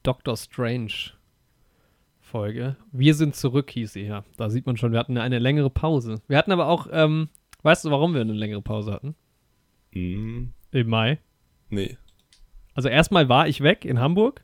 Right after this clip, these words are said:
Speaker 2: Mhm.
Speaker 1: dann war ich nochmal in Hamburg, dann kam ich zurück und dann hatte ich Corona. <laughs> Dann
Speaker 2: Oh,
Speaker 1: ist es
Speaker 2: stimmt.
Speaker 1: passiert.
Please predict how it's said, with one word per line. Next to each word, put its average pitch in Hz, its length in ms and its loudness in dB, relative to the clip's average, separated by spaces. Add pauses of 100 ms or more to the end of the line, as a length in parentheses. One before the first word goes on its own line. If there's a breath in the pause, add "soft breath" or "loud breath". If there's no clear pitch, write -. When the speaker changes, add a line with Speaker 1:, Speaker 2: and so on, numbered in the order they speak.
(140)
Speaker 2:
Mhm. 117 300 -2
Speaker 1:
dann 131 120 2
war 151 100 6
ich 156 100 0
nochmal 170 400 2
in 135 100 4
Hamburg, 143 440 0 (1500 soft breath)
dann 139 120 4
kam 165 140 4
ich 147 80 -4
zurück 151 400 2 (460)
und 147 140 4
dann 143 80 10
hatte 147 120 6
ich - 60 -10
Corona. 120 400 0 (140)
<laughs> - 540 -10
Dann 156 180 6
Speaker 2:
Oh, - 40 2
Speaker 1:
ist 160 120 4
es 175 80 0
Speaker 2:
stimmt. 127 180 -2
Speaker 1:
passiert. 135 360 -6